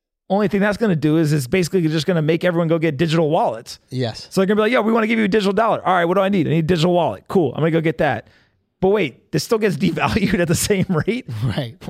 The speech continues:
Speaker 1: Why don't I just click a button and change my dollars into Bitcoin? <laughs>
Speaker 2: To the one that doesn't get devalued.
Speaker 1: Yeah, that
Speaker 2: Okay.
Speaker 1: sounds like a pretty good idea.
Speaker 2: So let's assume, okay, let's assume it's not gonna get hacked. And let's assume that even if they do restrict it in any way, it just drives the value through the roof because people will be more interested. Let's
Speaker 1: Yep.
Speaker 2: assume that. And I'm not sure that that's a hundred percent accurate, but let's just assume it. I'm fine with that.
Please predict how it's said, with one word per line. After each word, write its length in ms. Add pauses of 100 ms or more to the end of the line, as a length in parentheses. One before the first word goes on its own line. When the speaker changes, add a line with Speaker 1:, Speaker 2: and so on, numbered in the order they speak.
(240)
Speaker 1:
Why 140
don't 140
I 80
just 180
click 180
a 40
button 440
and 160
change 240
my 100
dollars 400
into 140
Bitcoin? 420 (100)
<laughs> 120
Speaker 2:
To 100
the 80
one 220
that 100
doesn't 280
get 160
devalued. 420 (260)
Speaker 1:
Yeah, 200
that 140
Speaker 2:
Okay. 60
Speaker 1:
sounds 200
like 140
a 60
pretty 200
good 180
idea. 360
Speaker 2:
So 60
let's 180
assume, 580
okay, 200
let's 160
assume 320
it's 160
not 180
gonna 120
get 160
hacked. 400
And 80
let's 180
assume 420
that 200
even 380
if 240
they 140
do 200
restrict 460
it 80
in 60
any 160
way, 200
it 80
just 200
drives 480
the 60
value 300
through 160
the 80
roof 260
because 260
people 240
will 40
be 120
more 240
interested. 360
Let's 180
Speaker 1:
Yep. 40
Speaker 2:
assume 280
that. 180
And 140
I'm 80
not 180
sure 240
that 80
that's 160
a 40
hundred 180
percent 240
accurate, 440
but 60
let's 200
just 200
assume 260
it. 40
I'm 80
fine 140
with 100
that. 100